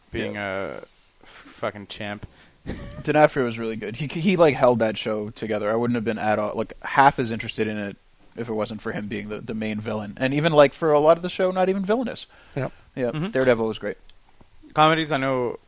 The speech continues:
Speaker 1: uh, in terms of returning comedies, I know that you, I, I got John finally onto You're the Worst after watching
Speaker 2: Oh,
Speaker 1: the
Speaker 2: yeah.
Speaker 1: first two seasons.
Speaker 2: Masterpiece. That
Speaker 1: Prob-
Speaker 2: was, and see, like, all, all of my, my picks this year for T V are season twos.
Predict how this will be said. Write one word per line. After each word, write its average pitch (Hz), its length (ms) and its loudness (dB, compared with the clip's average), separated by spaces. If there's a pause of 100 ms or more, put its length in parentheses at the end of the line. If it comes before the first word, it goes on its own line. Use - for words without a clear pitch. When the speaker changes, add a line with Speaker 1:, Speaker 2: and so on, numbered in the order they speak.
(360)
Speaker 1:
uh, 104 520 -2 (140)
in - 380 -20
terms 165 240 0
of 127 100 -8
returning 139 400 -6
comedies, 101 600 -8
I 113 80 -12
know 113 100 -8
that 110 80 -8
you, 107 180 -10 (100)
I, 113 60 -2 (280)
I 135 40 2
got 131 160 4
John 117 240 0
finally 147 480 2 (260)
onto 117 200 -6
You're 120 120 -2
the 107 80 -4
Worst 107 300 -2
after 110 200 -6
watching 120 140 4
Speaker 2:
Oh, 135 80 6
Speaker 1:
the 120 60 2
Speaker 2:
yeah. 104 80 -2
Speaker 1:
first 104 160 -6
two 110 80 -10
seasons. 101 340 -10
Speaker 2:
Masterpiece. 113 720 -4
That 147 80 10
Speaker 1:
Prob- 139 140 8
Speaker 2:
was, 147 100 -4
and 151 160 2
see, 170 160 0
like, 139 220 4 (100)
all, 143 220 4
all 156 180 8
of 202 60 2
my, 190 160 4 (100)
my 131 160 4
picks 147 320 -2
this - 300 -4
year 151 160 6
for 143 120 -6
T 143 160 -2
V 143 200 0
are 127 120 2
season 123 400 -2
twos. 104 380 -8